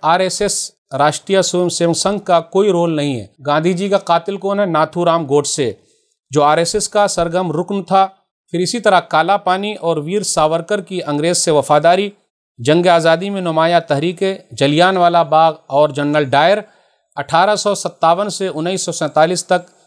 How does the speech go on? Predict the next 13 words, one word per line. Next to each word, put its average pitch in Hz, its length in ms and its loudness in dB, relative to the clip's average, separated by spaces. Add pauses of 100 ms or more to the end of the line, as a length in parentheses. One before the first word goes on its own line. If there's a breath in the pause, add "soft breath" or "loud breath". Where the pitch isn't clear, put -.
(140)
हिंदुस्तान 156 520 0
में 175 160 -4
कितने 180 360 -2
गवर्नर 180 380 2
जनरल 180 340 -2
हुए 196 240 0 (120)
उसके - 300 -6
नाम 165 260 2
है 185 200 -2 (340 soft breath)
इस - 80 -4
किताब 170 400 -2
के 190 60 -2
अंदर। 208 280 2